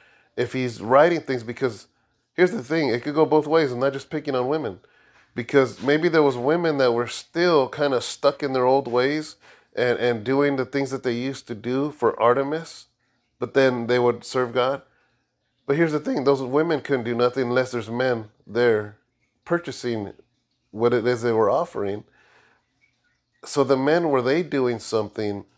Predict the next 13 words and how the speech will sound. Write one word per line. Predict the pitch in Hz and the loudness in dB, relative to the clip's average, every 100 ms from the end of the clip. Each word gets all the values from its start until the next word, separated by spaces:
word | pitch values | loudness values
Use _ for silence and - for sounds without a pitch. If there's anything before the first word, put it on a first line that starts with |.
| _ | _
in | 117 110 | -6 0
darkness? | 113 101 - 92 87 - - _ _ _ _ _ _ | 2 2 -2 -14 -14 -18 -20 _ _ _ _ _ _
And | 123 104 | -2 0
Paul | 156 160 165 | 4 4 4
is | - | -2
saying, | 147 135 | -2 -2
"Listen, | 135 160 123 98 - _ _ _ _ | -4 -6 -6 -8 -10 _ _ _ _
you | 107 117 185 196 | -12 0 4 4
are | |
no | 165 160 | 4 2
longer | 151 143 151 151 - | 2 2 2 0 -2
of | 123 117 | -4 -2
darkness. | 131 - - 98 - - | -2 -4 -8 -10 -10 -20